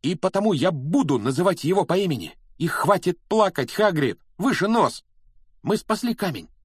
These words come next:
Теперь камня больше нет, и он не сможет его использовать. Ты лучше, э, съешь шоколадку, у меня их тут сотни».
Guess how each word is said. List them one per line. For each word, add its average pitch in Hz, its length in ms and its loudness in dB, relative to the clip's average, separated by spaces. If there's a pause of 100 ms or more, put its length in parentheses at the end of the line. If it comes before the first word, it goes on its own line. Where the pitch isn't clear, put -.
(280)
Теперь 175 320 0
камня 165 400 0
больше 123 400 0
нет, - 400 -4 (160)
и - 80 -4
он 214 160 2
не 254 100 2
сможет 247 480 0
его 220 200 2
использовать. 135 600 -2 (640)
Ты 214 100 0
лучше, 214 440 -2 (260)
э, - 160 -16
съешь 220 420 -4
шоколадку, 147 640 -4 (140)
у 131 80 -2
меня 220 200 0
их 180 120 0
тут 214 180 -4
сотни». - 400 -4